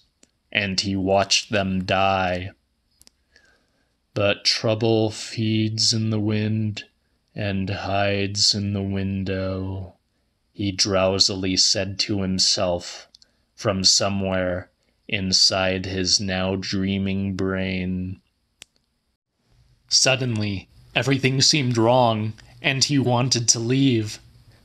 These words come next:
But he could not leave, because someone was speaking to him from the pulpit.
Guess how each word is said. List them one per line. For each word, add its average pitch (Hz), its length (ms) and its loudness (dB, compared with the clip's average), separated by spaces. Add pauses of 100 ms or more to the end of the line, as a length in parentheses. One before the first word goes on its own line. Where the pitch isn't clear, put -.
But - 120 4
he 139 80 0
could 139 180 0
not 143 320 2
leave, 107 460 0 (280)
because 139 320 2
someone 143 380 2
was 113 180 4
speaking 143 580 2
to 123 220 0
him 113 280 0 (180)
from 139 380 2
the 127 100 2
pulpit. 135 580 0